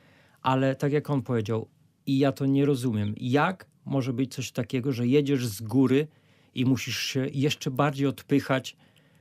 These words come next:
niż po prostu jedziesz, nie wiem, po prostej. Była tak kiepska nawierzchnia, że on musiał z górki naprawdę mocno się odpychać, żeby zjechać z tej górki.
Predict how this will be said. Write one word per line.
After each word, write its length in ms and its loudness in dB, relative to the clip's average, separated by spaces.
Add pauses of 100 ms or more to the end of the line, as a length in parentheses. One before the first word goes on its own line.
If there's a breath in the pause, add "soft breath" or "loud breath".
(180 soft breath)
niż 580 -2
po 120 -2
prostu 400 -2
jedziesz, 580 0 (540)
nie 120 -2
wiem, 160 -2
po 120 -2
prostej. 560 -4
Była 220 4
tak 480 -4 (500)
kiepska 480 2
nawierzchnia, 560 0
że 120 2
on 100 2
musiał 400 0
z 120 -4
górki 560 0 (360 loud breath)
naprawdę 640 2
mocno 500 0
się 160 0
odpychać, 580 0
żeby 220 -2
zjechać 400 0
z 60 -18
tej 160 -8
górki. 380 -8